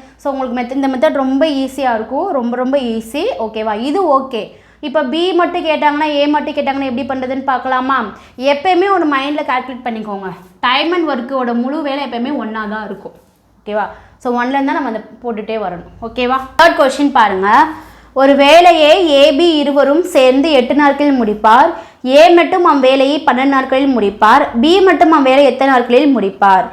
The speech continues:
ஓகேவா? ஒண்ணும் இல்ல. ஏ, தேர்ட் கொஸ்டின், ஏயும் பியும் ரெண்டு பேரும் சேர்ந்து ஒரு வேலை பார்த்திருக்காங்க. எட்-, அஹ், ஏபி, ஏயும் பியும் ஒரு வேலையை எட்டு நாள்ல வேலை பார்க்குறாங்க. சரியா? ஏ மட்டும்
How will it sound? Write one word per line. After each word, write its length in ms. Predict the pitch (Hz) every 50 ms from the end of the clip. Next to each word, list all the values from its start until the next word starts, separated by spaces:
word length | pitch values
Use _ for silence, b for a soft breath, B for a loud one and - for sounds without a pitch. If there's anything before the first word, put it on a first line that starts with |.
| - - - -
ஓகேவா? 440 | 214 208 214 226 214 220 214 196 180 B B B B B -
ஒண்ணும் 280 | 240 226 233 269 302 302
இல்ல. 400 | 285 240 220 226 240 294 349 339 B B B B B B B -
ஏ, 380 | 240 233 233 254 254 - - - -
தேர்ட் 220 | 269 277 277 -
கொஸ்டின், 520 | 269 240 233 - 240 214 214 233 269 330 403 427 - - - - - - - -
ஏயும் 840 | 240 233 233 254 269 285 302 311 302 311 339 359 403 403 370 262 233
பியும் 320 | 269 277 277 277 302 302
ரெண்டு 380 | 277 247 240 247 262 254 311 294
பேரும் 420 | - 294 294 294 294 330 302 - 294
சேர்ந்து 680 | 240 233 226 220 220 214 214 233 262 320 370 427 381 - B B B B -
ஒரு 180 | 247 247 247 254
வேலை 260 | 247 247 269 285 294
பார்த்திருக்காங்க. 580 | - 262 240 233 - 226 226 233 214 208 220 262 320 339 285
எட்-, 160 | 240 - - 226 220
அஹ், 160 | 208 208 208
ஏபி, 480 | 226 240 254 262 277 302 311 269 320 269 - - 226
ஏயும் 640 | 247 247 254 277 294 320 302 330 370 392 294 247
பியும் 380 | 277 277 285 277 269 311 359 349
ஒரு 180 | 294 262 262
வேலையை 500 | 240 247 247 269 277 269 262 285 339 330
எட்டு 220 | 262 226 - - 240
நாள்ல 300 | 277 269 269 277 294 277
வேலை 200 | 247 226 226 220
பார்க்குறாங்க. 520 | 233 220 196 - 202 196 185 185 185 190 202 233 285 339 339 B B B B B B B
சரியா? 460 | - 254 240 226 226 240 214 190 175 - B B B B - 240
ஏ 280 | 247 262 285 330 359
மட்டும் 560 | 339 320 311 285 254 - - - 359 392 440